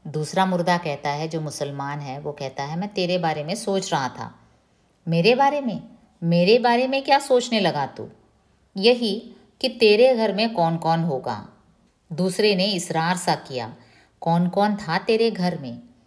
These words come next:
"मैं यही सोच रहा था कि तेरे घर में कौन-कौन होगा।" "बीवी, दो बच्चे,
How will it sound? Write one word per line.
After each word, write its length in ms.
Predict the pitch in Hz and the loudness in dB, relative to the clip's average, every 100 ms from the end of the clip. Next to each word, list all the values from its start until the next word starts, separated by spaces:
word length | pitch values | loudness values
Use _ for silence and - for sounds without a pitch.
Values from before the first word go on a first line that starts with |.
| _ _ _ 185 | _ _ _ -6
"मैं 100 | 190 | -2
यही 280 | 196 202 | 0 0
सोच 320 | 233 180 160 - | -2 -2 -4 -4
रहा 180 | 139 | -6
था 220 | 139 156 180 | -6 -6 -8
कि 160 | - | -8
तेरे 380 | 220 196 180 214 | -8 -4 0 0
घर 200 | 175 160 | 0 -2
में 260 | 156 202 - | -2 -6 -6
कौन-कौन 480 | 147 147 143 160 | -8 -6 -2 0
होगा।" 460 | 165 127 113 110 - _ _ _ _ _ _ _ - | 0 -4 -6 -10 -12 _ _ _ _ _ _ _ -12
"बीवी, 600 | 160 180 190 175 170 165 | -6 -2 -2 -2 -2 -2
दो 280 | 165 175 190 | -2 0 0
बच्चे, 640 | 165 151 - 143 123 - | 2 -2 -2 -6 -6 -8